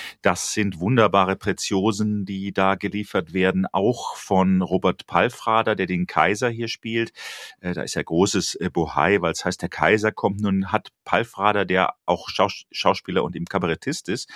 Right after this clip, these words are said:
einen besonderen Status in Österreich, weil es gibt dort eine Sendung, die heißt Wir sind Kaiser. Da spielt er eben einen Fantasiekaiser und gibt immer Audienzen.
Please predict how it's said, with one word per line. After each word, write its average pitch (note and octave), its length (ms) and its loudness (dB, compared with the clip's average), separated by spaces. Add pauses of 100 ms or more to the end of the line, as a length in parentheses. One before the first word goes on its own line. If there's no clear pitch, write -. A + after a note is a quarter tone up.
(260)
einen F2+ 80 -2
besonderen G2 600 6
Status G2+ 440 0
in G2+ 120 -4
Österreich, G2+ 540 0
weil F2 80 -8
es - 140 -14
gibt - 180 -12
dort F#2 140 -2
eine F2 180 0
Sendung, F#2 300 0
die F2 120 -4
heißt F#2 240 -2
Wir F#2 160 4
sind F2+ 220 -2
Kaiser. F#2+ 420 2
Da F2+ 100 0
spielt - 440 -8
er D#2 200 0
eben F2 240 -2
einen F2 340 0 (260)
Fantasiekaiser F#2+ 1120 0
und E2+ 200 -8
gibt - 180 -10
immer F#2 280 2
Audienzen. F2+ 720 0